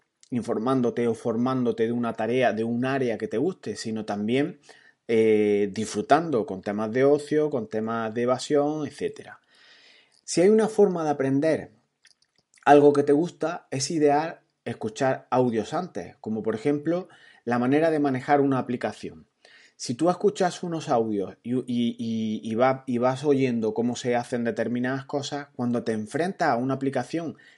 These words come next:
que realmente estás interesado en aprender, vuelas, la devoras, te haces de, con ella de momento, siendo la curva de aprendizaje de esa aplicación que te interesa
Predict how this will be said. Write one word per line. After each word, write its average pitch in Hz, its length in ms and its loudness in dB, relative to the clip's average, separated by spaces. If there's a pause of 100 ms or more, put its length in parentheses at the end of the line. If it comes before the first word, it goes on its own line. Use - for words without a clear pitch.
(120)
que 139 140 2
realmente 151 640 4
estás 127 320 -4
interesado 135 600 -2
en 113 80 -2
aprender, 143 580 -4 (460)
vuelas, 123 640 6 (240)
la 117 180 2
devoras, 120 600 2 (120)
te 127 100 -2
haces 135 300 -2
de, 143 440 4
con 135 180 0
ella 170 380 0
de 127 160 -2
momento, 113 560 -4 (320)
siendo 143 580 4 (400)
la 123 180 0
curva 135 280 2
de 135 60 2
aprendizaje 135 680 -2
de 113 80 -2
esa 113 160 -6
aplicación 127 580 -4
que 107 140 -6
te 104 80 -6
interesa 131 720 -4